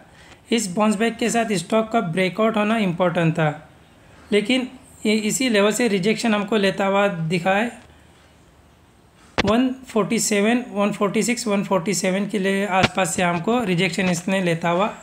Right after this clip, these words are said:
दिखा है। लेकिन अभी बात की जाए तगड़े सपोर्ट की तो वन फ़ोर्टी का लेवल है, इसका तगड़ा सपोर्ट जोन रहेगा। हो सकता है स्टॉक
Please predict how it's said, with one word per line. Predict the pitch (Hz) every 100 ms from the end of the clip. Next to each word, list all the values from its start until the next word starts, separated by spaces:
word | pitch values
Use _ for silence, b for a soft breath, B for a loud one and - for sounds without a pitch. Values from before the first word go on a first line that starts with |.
| -
दिखा | 165 165
है। | 147 156 - B B B B B
लेकिन | 214 226
अभी | 226 247 240 - -
बात | 165 208 226
की | -
जाए | 233 247 240
तगड़े | 214 226
सपोर्ट | 220 220 233 226
की | 254
तो | 254 220
वन | 165 170 240
फ़ोर्टी | 226 220 214 220
का | 220
लेवल | 208 214 226
है, | 240 -
इसका | 202 - 220
तगड़ा | 214 - 190 202 226
सपोर्ट | - 196 220 208
जोन | 170 185
रहेगा। | 170 165 160 165 165 B B B B - - - - - -
हो | 233
सकता | 247 240 254
है | 240
स्टॉक | 233 247 247